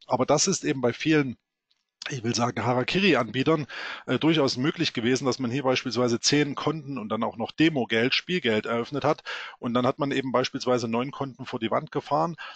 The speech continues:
und mit einem Konto, ich sag mal, eine Rendite von fünfhundert Prozent erwirtschaftet. Und mit diesem Konto ist man dann rausgegangen und hat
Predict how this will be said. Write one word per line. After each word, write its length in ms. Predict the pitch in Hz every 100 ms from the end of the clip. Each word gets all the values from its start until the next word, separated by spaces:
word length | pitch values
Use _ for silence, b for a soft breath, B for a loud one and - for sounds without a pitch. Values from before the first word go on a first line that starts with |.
| B
und 120 | 123
mit 100 | 123
einem 220 | 120 131
Konto, 280 | - 143 139
ich 140 | 120
sag 160 | 127 123
mal, 80 | 123
eine 160 | 117
Rendite 320 | 113 135 135
von 160 | 117 123
fünfhundert 440 | - 113 120 113
Prozent 360 | - 113 113 110
erwirtschaftet. 560 | 101 - - 101 - -
Und 100 | 117
mit 200 | 139 151
diesem 240 | 196 160
Konto 300 | - 180 180
ist 120 | 143
man 100 | 143
dann 200 | 131 131 B B B
rausgegangen 600 | 113 143 170 160 147 143
und 100 | 131
hat 160 | 127